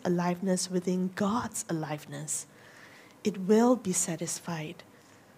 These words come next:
In fact, the hunger itself is a sign that our bond with God is already in place.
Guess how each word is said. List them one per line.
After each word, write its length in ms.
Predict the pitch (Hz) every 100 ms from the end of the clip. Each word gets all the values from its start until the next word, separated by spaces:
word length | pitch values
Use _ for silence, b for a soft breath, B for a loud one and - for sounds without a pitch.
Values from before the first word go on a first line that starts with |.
| b b b b b -
In 100 | 262
fact, 240 | - 415 427
the 60 |
hunger 380 | - 233 247 302
itself 640 | 247 - - 214 180 180
is 160 | 208 220
a 60 |
sign 440 | 214 - 262 269 240
that 160 | 208 -
our 160 | 214
bond 320 | 185 226 330
with 180 | 311 185
God 260 | - 190 196
is 120 | -
already 360 | 208 208 214 254
in 120 | 196
place. 600 | - 240 196 147 -